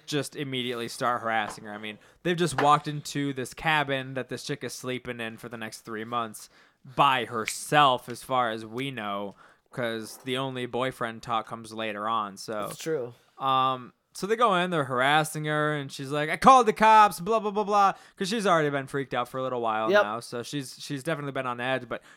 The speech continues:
Speaker 1: she, we know that her phone's fucked up and she never called the cops.
Speaker 2: And they call her out on that, too.
Speaker 1: And
Speaker 2: Johnny
Speaker 1: they do
Speaker 2: calls her.
Speaker 1: indeed.
Speaker 2: He's
Speaker 1: Johnny
Speaker 2: like,
Speaker 1: calls her, calls her out
Speaker 2: "According to
Speaker 1: on that.
Speaker 2: Matthew,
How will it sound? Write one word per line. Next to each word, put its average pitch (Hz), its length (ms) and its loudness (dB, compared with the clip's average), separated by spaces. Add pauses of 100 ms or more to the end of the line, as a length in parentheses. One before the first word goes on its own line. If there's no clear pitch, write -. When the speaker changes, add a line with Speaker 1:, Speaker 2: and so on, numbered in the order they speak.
Speaker 1:
she, - 120 -14
we 143 380 -2
know 139 260 2
that 127 160 -4
her 120 120 -6
phone's 113 320 -6
fucked 107 260 -6
up 101 120 -6
and 110 80 -12
she 107 120 -14
never 101 160 -10
called 90 180 -14
the - 40 -18
cops. 123 440 -2 (140)
Speaker 2:
And 202 120 -2
they 226 120 6
call 208 300 4
her 165 120 4
out 190 200 6
on 127 160 -4
that, 117 220 -12
too. 143 120 -12
Speaker 1:
And 156 100 -2
Speaker 2:
Johnny 165 260 4
Speaker 1:
they - 40 4
do 156 160 4
Speaker 2:
calls 170 120 0
her. 143 40 2
Speaker 1:
indeed. 117 280 -2 (200)
Speaker 2:
He's 156 100 -14
Speaker 1:
Johnny 151 360 2
Speaker 2:
like, 139 80 -2
Speaker 1:
calls 135 320 0
her, 147 60 -2 (400)
calls 139 220 -2
her 240 60 6
out 143 140 8
Speaker 2:
"According 135 60 0
to - 20 -2
Speaker 1:
on 117 80 -6
that. 147 80 0
Speaker 2:
Matthew, 165 720 -2